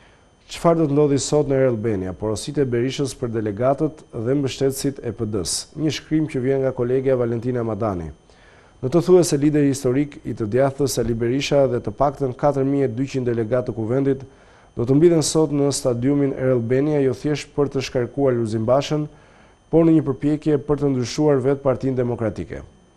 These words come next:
Ky është informacion të cilin do ta gjeni padyshim në faqet kryesore, në faqen dy dhe tre. Ndërkohë, kalojmë te një tjetër, e, zhvillim, është I S Sh,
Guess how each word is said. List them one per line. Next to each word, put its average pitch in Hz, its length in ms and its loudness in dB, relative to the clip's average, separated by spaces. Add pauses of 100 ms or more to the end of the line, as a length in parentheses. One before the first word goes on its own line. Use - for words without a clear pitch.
(640)
Ky 175 60 -2
është 165 140 2
informacion 147 560 2
të - 100 -10
cilin 151 220 -2
do 143 100 -2
ta 123 120 -2
gjeni 139 260 -2
padyshim 131 560 -6
në 113 80 -8
faqet 120 300 -4
kryesore, 127 580 0
në 127 240 -2
faqen 127 640 -2 (280)
dy 127 360 0
dhe 117 300 0
tre. 98 340 -4 (1200)
Ndërkohë, 156 320 4
kalojmë 160 320 6
te 151 160 2
një 147 160 2
tjetër, 147 380 4 (100)
e, 131 180 0 (120)
zhvillim, 120 560 4 (240)
është - 340 -6
I 147 80 2
S 139 160 -2
Sh, 143 300 2